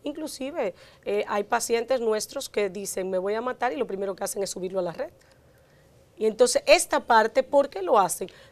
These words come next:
No es que no quieran ser detenidos. La gente realmente no quiere matarse. Es diciendo, "Oye, estoy gritándole a que alguien me ayude", y lo hacen.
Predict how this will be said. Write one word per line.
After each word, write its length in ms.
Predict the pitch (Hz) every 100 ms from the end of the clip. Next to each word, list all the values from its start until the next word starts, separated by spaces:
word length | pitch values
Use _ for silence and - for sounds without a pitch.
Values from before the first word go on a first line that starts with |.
| -
No 420 | 226 277 403 403 -
es 400 | 311 330 - - - _ _ _ _ _ _ _ _ _ _ _ _ -
que 180 | 269
no 640 | 240 240 254 269 320 359 - _ _ _ _ _ -
quieran 440 | - 359 453 277 185
ser 200 | 214 175
detenidos. 580 | 185 196 175 165 160 160 _ _ _
La 120 | 226 247
gente 280 | 381 381
realmente 440 | 349 330 330 392 240
no 140 | 202
quiere 180 | - 185
matarse. 500 | 175 170 175 165 - - - -
Es 120 | 285
diciendo, 440 | 302 - 285 262 247
"Oye, 220 | 277 240
estoy 280 | 214 - 269
gritándole 680 | 277 254 - 247 254 285 262
a 100 | -
que 200 | 220 -
alguien 400 | 226 330 202 170
me 140 | 175
ayude", 400 | 170 190 330 170 - _ -
y 120 | 330
lo 140 | -
hacen. 340 | 359 - 190